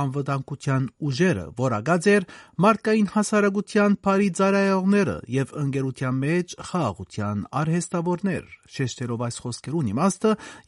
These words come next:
և անոնց մե պխած հանցնարու ու բանջկոտ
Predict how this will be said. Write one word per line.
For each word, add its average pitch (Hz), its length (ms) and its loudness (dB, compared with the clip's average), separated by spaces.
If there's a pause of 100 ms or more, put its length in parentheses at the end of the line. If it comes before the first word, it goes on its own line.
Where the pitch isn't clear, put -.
և 214 140 6
անոնց 214 260 2
մե 214 240 2
պխած 208 480 2
հանցնարու 208 640 2
ու 117 160 -4
բանջկոտ 139 640 2